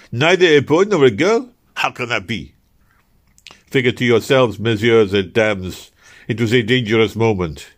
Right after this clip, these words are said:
Yvonne had turned the color of beetroot and was looking ready to burst into tears.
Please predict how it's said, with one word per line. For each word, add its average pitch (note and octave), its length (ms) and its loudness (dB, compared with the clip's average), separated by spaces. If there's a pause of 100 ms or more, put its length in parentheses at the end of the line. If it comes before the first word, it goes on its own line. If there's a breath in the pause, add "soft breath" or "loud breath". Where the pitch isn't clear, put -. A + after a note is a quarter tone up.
(380 loud breath)
Yvonne C#3 380 0
had C3+ 200 -4
turned C3+ 300 0
the A#2+ 80 -4
color A#2+ 400 0
of F#2+ 140 -4
beetroot G#2+ 500 -2 (400 soft breath)
and C3+ 160 -2
was B2+ 160 2
looking C3+ 320 -2
ready B2+ 240 2
to G#2+ 140 0
burst A#2 380 0
into G#2+ 220 -4
tears. G#2 640 -2